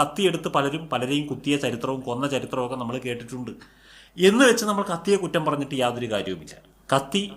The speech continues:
അതിനുവേണ്ടിയല്ല. കത്തി നമ്മൾക്ക് കഷ്ണങ്ങൾ അരിയുവാൻ വേണ്ടിയാണ്. എന്നാൽ കയ്യിലിരിപ്പ് ശരിയല്ലാത്ത ആരെങ്കിലുമൊക്കെ അതെടുത്ത് മറ്റുള്ളവരുടെ കഴുത്തരിഞ്ഞെന്നും വരാം. അതായത്, ഒരു ടൂൾ എത്രത്തോളം യൂസ്ഫുൾ ആണോ,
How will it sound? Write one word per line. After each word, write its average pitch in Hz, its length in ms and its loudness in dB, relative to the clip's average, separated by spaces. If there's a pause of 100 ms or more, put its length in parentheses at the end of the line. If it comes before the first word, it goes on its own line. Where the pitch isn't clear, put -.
(120)
അതിനുവേണ്ടിയല്ല. 113 840 -2 (380)
കത്തി 127 260 0
നമ്മൾക്ക് 156 300 0
കഷ്ണങ്ങൾ 131 460 -2
അരിയുവാൻ 117 360 0
വേണ്ടിയാണ്. 101 500 -2 (220)
എന്നാൽ 123 400 2
കയ്യിലിരിപ്പ് 170 500 0
ശരിയല്ലാത്ത 143 520 2
ആരെങ്കിലുമൊക്കെ 107 800 0
അതെടുത്ത് 113 440 -2
മറ്റുള്ളവരുടെ 107 640 -4
കഴുത്തരിഞ്ഞെന്നും 98 680 -4
വരാം. 87 300 -6 (720)
അതായത്, 165 500 6 (460)
ഒരു 208 140 4 (220)
ടൂൾ 202 360 6 (200)
എത്രത്തോളം 226 680 4
യൂസ്ഫുൾ 202 520 2
ആണോ, 101 320 2